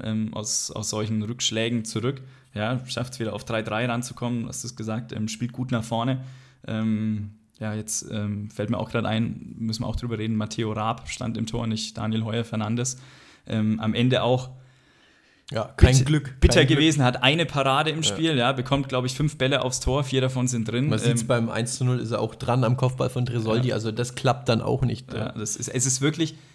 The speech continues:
Speaker 1: es war aus meiner Sicht wirklich, äh, ein Szenario, wie es einfach, das einfach in der Trainerentlassung münden muss.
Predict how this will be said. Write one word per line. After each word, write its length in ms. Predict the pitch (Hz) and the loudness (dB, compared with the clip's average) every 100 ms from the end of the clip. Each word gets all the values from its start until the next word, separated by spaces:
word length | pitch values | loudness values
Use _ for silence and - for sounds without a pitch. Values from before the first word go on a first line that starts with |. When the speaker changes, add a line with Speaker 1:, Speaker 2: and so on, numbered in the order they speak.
| _ | _
Speaker 1:
es 180 | 117 117 | 0 2
war 140 | 120 | 2
aus 140 | 135 | 4
meiner 160 | 131 131 | 6 6
Sicht 240 | 127 127 | 4 2
wirklich, 420 | 117 135 143 131 - | 2 2 2 -2 -2
äh, 240 | 117 117 | -2 0
ein 140 | 117 110 | 0 2
Szenario, 520 | 110 104 113 123 104 | 2 2 2 0 0
wie 60 | |
es 120 | 110 113 | -2 -2
einfach, 460 | 113 113 117 - - - - _ _ - | -4 -2 -4 -6 -20 -20 -20 _ _ -6
das 160 | 113 | -4
einfach 240 | - 110 110 | -2 0 0
in 80 | |
der 100 | 113 | 0
Trainerentlassung 600 | 107 110 107 107 107 107 | 0 -2 -2 -2 -2 0
münden 280 | 107 110 104 | 2 2 0
muss. 280 | 104 104 | -2 -6